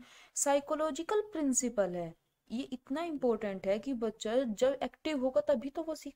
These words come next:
पाएगा, तो इसलिए ये learning by doing के प्रिंसिपल पर बेस्ड है। नेक्स्ट, यह करके सीखने के सिद्धांत पर आधारित है।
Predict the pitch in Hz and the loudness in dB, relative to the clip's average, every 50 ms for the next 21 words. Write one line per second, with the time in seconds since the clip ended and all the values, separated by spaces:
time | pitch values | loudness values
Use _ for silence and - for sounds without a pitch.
0 | _ - 302 320 339 330 285 220 - - - - - _ _ - - 220 208 190 | _ -4 0 0 2 2 0 -2 -4 -8 -16 -20 -20 _ _ -6 -4 -2 -2 -2
1 | - - 190 202 214 220 214 226 254 339 466 - _ _ _ _ _ _ _ _ | -4 -6 -4 -2 0 0 0 0 0 -2 -2 -4 _ _ _ _ _ _ _ _
2 | _ _ _ _ _ - 220 240 247 254 269 254 285 339 359 349 285 262 247 233 | _ _ _ _ _ -2 2 4 4 4 4 4 2 0 0 2 4 4 4 4
3 | 226 196 202 196 180 175 175 277 330 - - 262 226 - - 202 185 - 175 170 | 4 2 0 -2 -2 -4 -4 -4 -6 -4 -2 -2 -2 -2 -2 -4 -4 -2 -2 -4
4 | 170 - 233 285 - _ - 214 202 175 170 - - - - - _ _ _ _ | -2 -2 -2 -2 -2 _ -4 -2 -2 -2 -2 -6 -8 -12 -14 -16 _ _ _ _
5 | _ _ _ _ _ _ _ _ _ _ _ _ _ _ - 233 247 277 262 - | _ _ _ _ _ _ _ _ _ _ _ _ _ _ -10 -8 -8 -8 -8 -10
6 | - - - _ _ _ _ _ _ _ _ _ _ _ _ _ _ _ _ _ | -14 -16 -16 _ _ _ _ _ _ _ _ _ _ _ _ _ _ _ _ _
7 | _ _ _ _ _ _ _ _ _ - - - - _ - - 247 247 294 349 | _ _ _ _ _ _ _ _ _ -20 -20 -20 -20 _ -4 -2 2 6 6 6
8 | 359 - 330 294 262 254 320 339 349 349 - 285 254 220 220 214 214 208 - 233 | 6 6 4 2 2 0 -2 -2 -2 -2 -2 -2 -2 0 0 0 -2 0 0 0
9 | 233 - 208 170 190 196 196 220 220 - - - 285 247 202 170 175 185 175 170 | 0 -2 -2 -4 -4 -2 -2 -2 -2 -2 0 0 2 2 0 0 -2 -4 -6 -6
10 | 170 170 - - 180 190 233 | -6 -6 -6 -6 -6 -6 -6